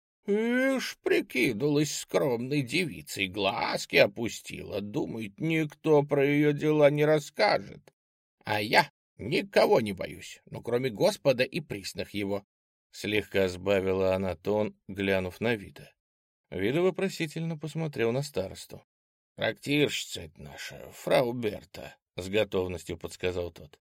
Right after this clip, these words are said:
"Муж у нее шорник, да лошадей немного кует, а она, значит, трактир держит". "И Господом клянусь, что всю правду обскажу как есть",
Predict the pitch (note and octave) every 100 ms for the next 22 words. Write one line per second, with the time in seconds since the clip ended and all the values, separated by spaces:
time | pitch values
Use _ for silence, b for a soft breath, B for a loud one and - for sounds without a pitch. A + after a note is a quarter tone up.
0 | _ _ _ - - G3 - F#2+ G2 G#2
1 | F#2+ - C3+ A2+ G2+ F#2 - F#2+ G2 F#2+
2 | F#2+ F#2+ G2+ A2+ A#2+ G#2 F#2 F#2+ F#2 F#2
3 | F#2 F#2 F2 - E2 C2+ - - - C#4+
4 | G#3 F#3+ F#3+ A2+ C3 C#3+ G3 G2+ G2+ G2
5 | - - - F#2+ F2+ F2+ F2 F#2 - _
6 | _ _ _ _ _ _ - D3+ F3 D3
7 | - C#4 - - D#3 C3+ B2+ G2+ G2+ F#2+
8 | A#2 - - - - - - A2 - G#2+
9 | G2+ - F2+ F2+ A#2+ G2+ G#2+ G2+ - -
10 | A2+ F#2+ F2 A2 - F2 A2 - -